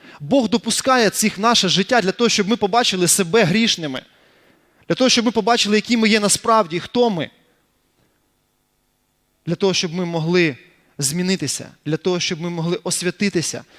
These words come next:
щоб ми могли стати схожими на Бога. Бог допускає цих людей в наше життя. Вони не випадково. Ситуації в нашому житті не випадково.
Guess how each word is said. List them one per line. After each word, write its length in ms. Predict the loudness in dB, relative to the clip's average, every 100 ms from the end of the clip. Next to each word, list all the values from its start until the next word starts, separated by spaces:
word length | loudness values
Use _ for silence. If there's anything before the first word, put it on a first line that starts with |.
| -14
щоб 240 | -6 -6 -4
ми 100 | -4
могли 260 | 0 0
стати 360 | 0 0 -2 -2
схожими 460 | -4 -2 0 0
на 100 | -2
Бога. 400 | -2 0 0 -2 -8 _ _ _ _ _ _ _ -18
Бог 500 | -4 0 2 0 -8 _ -6
допускає 720 | -6 -4 -6 -2 0 2 0
цих 280 | -2 -6 -6
людей 260 | -2 -2
в 40 | 0
наше 300 | -4 -4 -4
життя. 460 | -6 -6 -6 -8 -12 _ _ _ _ _
Вони 340 | -2 0 2 0
не 220 | 0 0
випадково. 720 | 2 -2 -6 -2 0 0 -4 -14 _ _ _ _ _ _ _ _ _ _
Ситуації 640 | -4 0 2 2 2 2 2
в 40 |
нашому 340 | 0 0 -4
житті 260 | -6 -6 -4
не 160 | -2 -2
випадково. 680 | -2 -6 -4 -2 0 -2